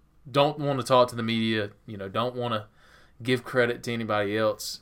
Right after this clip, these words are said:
you know, don't wanna talk about the team, talk about, like, you know, they talk about how they wanted more production or whatever. And, you know, a la Brenton Cox. You know, Brenton Cox is a great example. He's a me guy. Uh, Nolan is not. And, and I can appreciate that in, uh, this, this day and age.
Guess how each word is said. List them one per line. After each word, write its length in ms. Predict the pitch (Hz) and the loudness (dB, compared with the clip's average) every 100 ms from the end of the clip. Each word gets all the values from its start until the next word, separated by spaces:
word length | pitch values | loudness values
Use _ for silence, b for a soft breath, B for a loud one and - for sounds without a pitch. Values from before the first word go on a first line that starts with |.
| _ | _
you 120 | 113 104 | -14 -10
know, 120 | 101 | -6
don't 200 | 120 120 | -4 -4
wanna 140 | 113 | -4
talk 200 | 110 117 | -2 -2
about 180 | 113 107 | -2 -6
the 60 | 95 | -6
team, 480 | - 110 107 101 95 _ _ | -8 -6 -6 -10 -14 _ _
talk 180 | - 120 | -2 0
about, 200 | 117 107 | 0 -4
like, 160 | 110 101 | -6 -8
you 80 | 110 | -6
know, 120 | 104 | -6
they 100 | 104 | -6
talk 140 | 107 | -6
about 160 | 113 110 | -4 -4
how 180 | 107 113 | -4 -4
they 240 | 117 117 107 - | -2 -4 -6 -14
wanted 360 | 117 120 117 107 | -8 -4 -2 -4
more 200 | 113 110 | -4 -6
production 600 | 113 107 104 - 110 101 | -4 0 0 -2 -10 -8
or 80 | |
whatever. 480 | 98 104 104 104 95 b b b b - | -4 0 0 0 -6 b b b b -10
And, 240 | 98 98 | -8 -6
you 80 | 135 | 0
know, 140 | 143 139 | 0 4
a 160 | 139 | 4
la 380 | 135 131 127 117 - - - | 6 8 8 6 0 -18 -2
Brenton 300 | 147 143 120 | 0 0 0
Cox. 540 | 120 - - - - | 0 0 -4 -12 -12
You 80 | 120 | -6
know, 180 | 113 107 | -4 -2
Brenton 240 | 113 135 | -2 -2
Cox 300 | 131 127 123 | 0 0 0
is 120 | 120 117 | -6 -2
a 40 | |
great 200 | 123 120 | 4 4
example. 440 | 117 120 117 107 | 2 -2 -4 -4
He's 180 | 98 107 | -6 -4
a 60 | 110 | -2
me 180 | 117 110 | -2 -2
guy. 280 | 98 76 - _ b b b b - | -4 -8 -12 _ b b b b -4
Uh, 460 | 107 104 98 95 - _ _ _ - | 0 2 0 -4 -10 _ _ _ -10
Nolan 360 | 113 120 123 | -2 0 0
is 160 | 113 101 | -2 -2
not. 300 | 101 82 - _ _ | -4 -4 -8 _ _
And, 280 | 107 101 92 | -14 -12 -12
and 240 | 90 104 95 | -14 -12 -8
I 140 | 98 | -8
can 120 | 101 | -8
appreciate 540 | 104 110 92 92 90 80 | -12 -10 -10 -10 -12 -8
that 300 | 90 87 - | -8 -8 -10
in, 260 | 98 90 | -16 -16
uh, 180 | 87 90 | -14 -12
this, 220 | 87 90 | -12 -12
this 260 | - 104 98 | -12 -12 -12
day 140 | 95 | -10
and 100 | 87 | -10
age. 300 | 92 98 - | -10 -14 -18